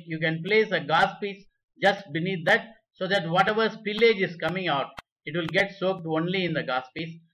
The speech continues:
So you have to remove that gauze piece and you have to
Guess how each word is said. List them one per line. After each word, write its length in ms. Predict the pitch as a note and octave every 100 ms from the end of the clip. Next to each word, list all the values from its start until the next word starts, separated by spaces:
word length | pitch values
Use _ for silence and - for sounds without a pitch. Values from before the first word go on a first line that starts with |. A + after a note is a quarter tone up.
| _ _
So 140 | F#3+
you 160 | F3 F3
have 160 | G#3+ A3
to 80 |
remove 400 | F#3 F#3 G3+ A#3+
that 160 | A3+ F3+
gauze 240 | F3 F3 E3+
piece 160 | G#3+ G#3+ - _ _ -
and 320 | D#3+ G3 G3+ E3
you 160 | E3
have 180 | F#3 G3+
to 260 | F#3+ F3